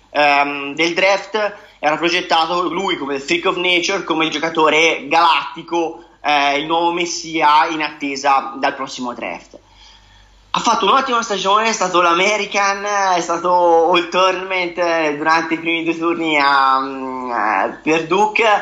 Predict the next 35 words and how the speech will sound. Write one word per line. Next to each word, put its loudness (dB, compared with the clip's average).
quindi 0
ha 2
giocato -2
bene. -2
È -10
chiaro 2
che -6
è -10
stato -10
oscurato 0
da 0
Zion, 2
perché -8
quando 0
hai 4
un -4
fenomeno -2
così -6
grande 0
come -4
compagno -2
di -2
squadra, 2
inevitabilmente -2
lui 0
si -2
prende 0
la 2
vetrina 0
e -2
tu -10
ti -10
prendi -2
gli -2
avanzi. -2